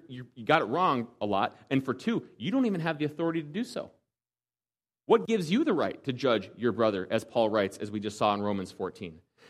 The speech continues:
And so Jesus warns us of the danger of Christian vigilanteism, right? Vigilante justice, of trying to take matters into our own hands.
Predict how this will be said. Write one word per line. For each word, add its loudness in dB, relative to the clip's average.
And 2
so 4
Jesus -2
warns 0
us -8
of 2
the 0
danger 0
of -2
Christian 0
vigilanteism, 0
right? 2
Vigilante 4
justice, -4
of -20
trying 0
to -12
take -2
matters 0
into -4
our 2
own -4
hands. -10